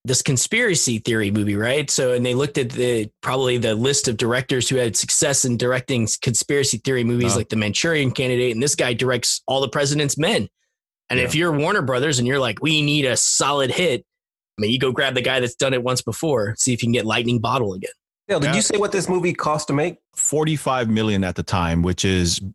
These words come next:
Speaker 2: by inflation rates for today would be eighty million.
Speaker 3: And what did it make in the box office?
Speaker 2: At the time, one hundred ninety-five million, which is today three hundred forty-seven million.
Speaker 1: So it was a
Speaker 3: Okay,
Speaker 1: hit.
Speaker 3: so
Speaker 2: Oh, it was,
Speaker 3: Yeah.
Speaker 2: yeah, it's a worldwide, and, and that was worldwide, right? So you get, you're taking all the money in.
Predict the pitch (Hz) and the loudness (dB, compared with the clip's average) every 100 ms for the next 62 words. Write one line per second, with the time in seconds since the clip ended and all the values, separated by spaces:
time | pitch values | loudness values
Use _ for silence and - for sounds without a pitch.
0 | - 107 101 107 95 101 92 90 - 95 | -4 0 0 0 0 0 0 0 -2 -4
1 | - 104 101 104 101 92 87 - 98 95 | -2 0 2 2 0 0 0 0 0 2
2 | 82 80 64 110 - _ _ - 160 151 | 2 0 -2 -4 -6 _ _ -8 -2 0
3 | 131 135 135 123 127 123 127 117 98 110 | 0 -2 0 0 0 0 0 0 0 -2
4 | 104 101 85 87 - - - - - - | -2 -2 -2 -2 -2 0 -2 -4 -8 -4
5 | 101 95 95 123 139 139 113 127 123 117 | -2 -2 0 0 0 2 2 2 0 2
6 | 110 110 98 - 117 131 135 139 143 151 | 0 2 0 0 -2 0 0 2 0 0
7 | 113 98 107 - 110 107 107 113 107 101 | 0 0 0 0 0 2 0 0 0 2
8 | 95 - 92 87 - 95 82 80 76 - | 0 0 0 0 0 2 2 0 -2 -4
9 | 113 - _ _ _ - 160 131 185 170 | -8 -10 _ _ _ -4 -2 0 0 -2
10 | - 175 - _ _ _ _ - 208 110 | -2 -4 -4 _ _ _ _ -6 -2 0
11 | 95 - 117 185 175 95 98 113 131 131 | 0 -2 -2 0 -2 -2 -2 0 0 -2
12 | 120 - 123 123 123 123 147 139 107 131 | -2 -2 0 0 2 0 0 0 0 0
13 | 127 110 110 87 90 98 - 95 95 101 | 0 0 0 0 0 0 0 0 2 2
14 | 95 98 92 113 104 - 104 104 92 92 | 0 -2 0 0 0 -2 0 0 0 -2
15 | 90 87 82 | 0 0 -2